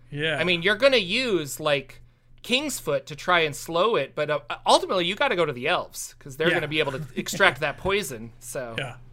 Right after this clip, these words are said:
Speaker 2: yeah.
Speaker 1: Yeah, so I kinda wish there was more of that in the, in the f-,
Speaker 2: In melee.
Speaker 1: five E.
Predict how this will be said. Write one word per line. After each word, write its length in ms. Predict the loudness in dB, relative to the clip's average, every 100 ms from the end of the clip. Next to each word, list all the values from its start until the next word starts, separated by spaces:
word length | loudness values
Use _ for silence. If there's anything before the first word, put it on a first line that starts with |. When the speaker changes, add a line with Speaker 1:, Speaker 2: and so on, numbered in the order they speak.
| -8
Speaker 2:
yeah. 240 | -6 -8 -8
Speaker 1:
Yeah, 120 | -6
so 140 | 0 2
I 80 | 2
kinda 220 | 2 4
wish 220 | 2 2
there 120 | 2
was 160 | 0 0
more 260 | 0 2 0
of 120 | -2
that 260 | -4 -4 -4
in 280 | -4 -4 -4
the, 280 | -4 -6 -8
in 140 | -8
the 160 | -4 -6
f-, 240 | -6 -12 -16 -18 -14
Speaker 2:
In 160 | -10 -6
melee. 160 | -2 0
Speaker 1:
five 320 | 2 0 0
E. 360 | -2 -2 -8